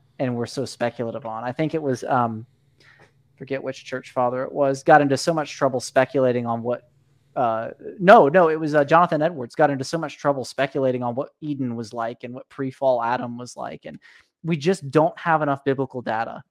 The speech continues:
to really make definitive statements there. And with respect to the E F S guys and the E R A S and,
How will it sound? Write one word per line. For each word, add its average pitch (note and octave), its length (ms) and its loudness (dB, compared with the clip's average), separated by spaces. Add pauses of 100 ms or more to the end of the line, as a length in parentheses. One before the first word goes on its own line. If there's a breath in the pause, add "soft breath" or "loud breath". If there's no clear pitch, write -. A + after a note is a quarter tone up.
(320)
to D3+ 120 -6
really C3+ 400 0
make B2+ 260 -6
definitive A#2+ 400 -8
statements C#3+ 480 -10
there. F3 320 -6 (380)
And C#3 320 2
with D3 200 -2
respect E3 360 -2
to D3 60 -6
the C3 80 -2
E D#3+ 140 0
F C#3 160 2
S C#3 220 2
guys C3+ 380 2
and A#2+ 120 -6
the C3+ 160 -8
E C3 40 0
R C3 240 2
A B2+ 140 0
S B2+ 300 -4
and, B2+ 180 -10